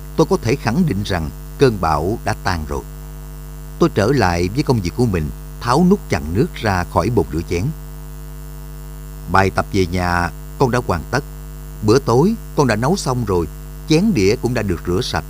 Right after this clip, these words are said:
và con không còn bị phạt nữa. Con sẽ đi ra ngoài. Trước mười giờ rưỡi con sẽ về." Bố tôi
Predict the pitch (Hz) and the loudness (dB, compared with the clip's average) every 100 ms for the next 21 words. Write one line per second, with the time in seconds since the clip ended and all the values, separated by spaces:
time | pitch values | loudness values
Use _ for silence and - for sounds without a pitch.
0 | - - - - 104 104 95 92 - 147 | -12 -14 -12 -4 2 2 2 0 0 0
1 | - 160 123 82 85 - 78 - 85 95 | 2 0 0 -2 -4 -4 -6 -4 -4 -4
2 | - - - - - 120 113 107 101 98 | -8 -14 -14 -12 2 6 6 6 0 -2
3 | - - - 110 113 107 82 76 71 - | -8 -8 -2 0 2 0 0 -2 -2 -8
4 | - - - - - - 175 - 110 110 | -14 -14 -14 -12 -12 2 2 2 4 4
5 | 101 98 90 90 - - 104 110 98 78 | 4 2 4 2 2 0 0 -2 -2 -4
6 | - - - - - - - - - - | -4 -12 -12 -12 -12 -12 -12 -12 -12 -12
7 | - - - - 104 107 156 107 98 95 | -12 -12 -12 -2 6 6 6 4 4 4
8 | 87 | 2